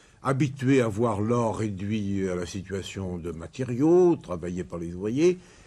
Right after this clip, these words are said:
il n'a pas pour l'or cette sorte de considération,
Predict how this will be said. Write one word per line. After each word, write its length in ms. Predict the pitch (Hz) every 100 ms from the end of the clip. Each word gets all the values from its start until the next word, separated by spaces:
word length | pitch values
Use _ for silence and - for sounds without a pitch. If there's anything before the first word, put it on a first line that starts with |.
| _ -
il 140 | 107
n'a 140 | 113 107
pas 180 | 131 117
pour 240 | 113 92
l'or 320 | 117 135 131
cette 220 | - 95
sorte 240 | - 117 92
de 60 |
considération, 1080 | 90 98 - 101 98 92 - - 117 120 110